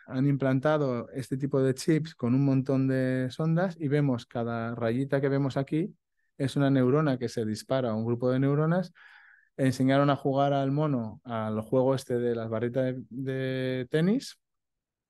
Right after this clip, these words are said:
Después, eh, ve, si buscáis el vídeo en internet está, <clears throat> le dan un jugo cuando acierta, entonces él va jugando con un joystick, después desconectan el joystick y ya finalmente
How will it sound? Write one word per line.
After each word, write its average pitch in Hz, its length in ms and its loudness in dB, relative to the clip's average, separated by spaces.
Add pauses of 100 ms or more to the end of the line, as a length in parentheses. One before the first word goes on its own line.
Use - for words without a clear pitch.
(120)
Después, 139 560 0
eh, 131 80 2
ve, 127 200 -2
si - 100 -4
buscáis 120 460 0
el 135 60 0
vídeo 135 120 0
en 131 80 2
internet 127 400 0
está, 127 380 -2 (120)
<clears throat> 131 240 -4
le 127 160 2
dan 131 180 4
un 139 100 4
jugo 135 360 2
cuando 107 760 -2
acierta, 135 440 0
entonces 123 280 0
él 120 80 0
va 123 80 0
jugando 131 360 0
con 113 200 -2
un 120 120 2
joystick, 147 380 0
después 117 360 -2
desconectan 117 580 0
el 127 100 2
joystick 139 380 -2
y 120 80 -2
ya 117 120 -2
finalmente 127 720 -4